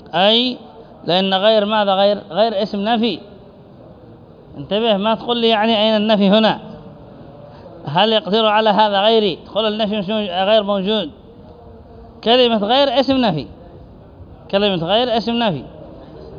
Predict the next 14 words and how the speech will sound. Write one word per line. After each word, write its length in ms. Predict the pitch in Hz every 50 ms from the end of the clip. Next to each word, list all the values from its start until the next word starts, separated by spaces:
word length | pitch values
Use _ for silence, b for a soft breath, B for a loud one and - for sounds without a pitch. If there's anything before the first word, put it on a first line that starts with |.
| - - -
لأن 400 | 160 185 202 226 247 254 240 214
النفي، 520 | 196 202 220 247 233 196 226 240 240 247 - - - - - - - - - - - - - - - - - -
لأن 260 | 156 190 220 233 214
النفي 480 | 190 185 202 220 208 180 202 214 208 - - - - - - - - - - - - - - - - - - - - - - - - - - - - - - - -
يؤدى 840 | 156 180 202 208 214 214 220 220 233 233 214 196 247 269 277 262
بماذا؟ 600 | 247 240 226 226 220 208 202 202 202 196 202 190
يؤدى 280 | 196 185 170 202 208 - - - - - - - - - - - - - - - - 151
النفي 460 | 170 180 185 190 185 180 196 196 220 - - - - - - - - - - - - - - - - - - - - - - - - - - - - - - - - - - - - - - - - 160
يؤدى 720 | 170 202 226 226 254 240 214 208 254 262 269 269 262 247
بالحرف، 420 | 208 208 185 - 208 220 170 - - - - - -
ويؤدى 420 | 165 196 220 233 247 220 202 226 220
بالاسم، 500 | 208 220 214 208 262 269 - - 233 - -
ويؤدى 380 | 185 180 202 208 202 180 196 175
بالفعل. 380 | 156 147 143 185 190 156 110